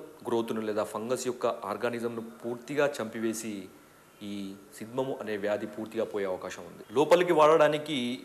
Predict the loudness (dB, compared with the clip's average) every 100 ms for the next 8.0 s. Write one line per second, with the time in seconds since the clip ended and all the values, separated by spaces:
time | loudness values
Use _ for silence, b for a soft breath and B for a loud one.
0 | -6 4 6 6 6 4 2 -2 -2 2
1 | 2 0 0 2 2 2 0 -4 -2 2
2 | 4 4 2 2 4 2 2 0 0 -2
3 | -2 -2 -2 2 4 4 2 -2 -4 -12
4 | B B B B B B -6 4 6 8
5 | 8 6 4 6 4 4 -2 -20 -20 -20
6 | -20 4 8 8 8 6 8 8 10 8
7 | 10 10 10 6 6 6 6 4 2